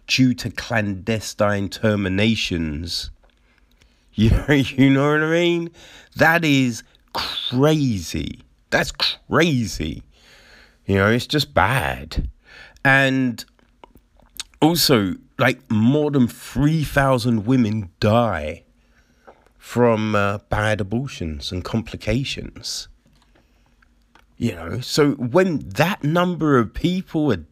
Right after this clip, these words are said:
dying, <sighs> you gotta do it. You know, you gotta do something. And it's funny because in the U K, because this is the thing, right? So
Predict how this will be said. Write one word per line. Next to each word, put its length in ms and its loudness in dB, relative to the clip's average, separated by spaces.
dying, 800 0
<sighs> 340 4
you 160 4
gotta 320 2
do 240 2
it. 220 -8
You 100 4
know, 100 4
you 220 2
gotta 360 2
do 240 0
something. 840 -4
And 140 4
it's 120 0
funny 220 4
because 380 0
in 140 0
the 80 -2
U 220 0
K, 540 -2
because 220 2
this 180 -2
is 100 -6
the 80 -4
thing, 260 2
right? 200 2
So 260 0